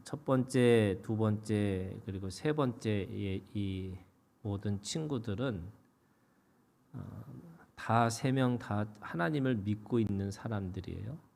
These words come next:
그래서 하나님에 대해서 자신이 경험했던 하나님, 또, 어, 자신이 가지고 있는 하나님의 도덕적인 기준에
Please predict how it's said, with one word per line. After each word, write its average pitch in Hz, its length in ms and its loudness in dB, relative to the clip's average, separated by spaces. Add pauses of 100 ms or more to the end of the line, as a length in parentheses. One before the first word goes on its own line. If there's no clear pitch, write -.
(580)
그래서 107 280 -2
하나님에 139 640 0
대해서 101 680 -4 (680)
자신이 117 640 0
경험했던 107 760 2
하나님, 92 420 -6 (680)
또, 120 400 2 (840)
어, 101 720 -10 (280)
자신이 127 520 2
가지고 117 420 0
있는 107 440 2
하나님의 127 580 0
도덕적인 107 800 0
기준에 101 1000 -2